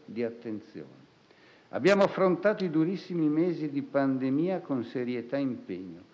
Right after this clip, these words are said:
raggiungendo risultati importanti nel rallentare e contenere il virus,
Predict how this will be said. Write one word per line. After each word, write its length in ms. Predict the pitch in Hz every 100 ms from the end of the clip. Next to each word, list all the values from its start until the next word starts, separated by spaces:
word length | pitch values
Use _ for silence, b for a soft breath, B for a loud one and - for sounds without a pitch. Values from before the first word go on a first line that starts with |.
| B B _
raggiungendo 1120 | 107 117 135 139 131 156 160 151 147 131 117
risultati 720 | 123 117 127 - 135 143 143
importanti 920 | 127 110 123 120 - 143 160 165 156
nel 580 | 123 117 120 120 107 82
rallentare 840 | 117 127 131 127 117 120 139 156 151
e 80 |
contenere 640 | - 120 110 113 113 123 120
il 100 | 107
virus, 460 | 101 139 175 196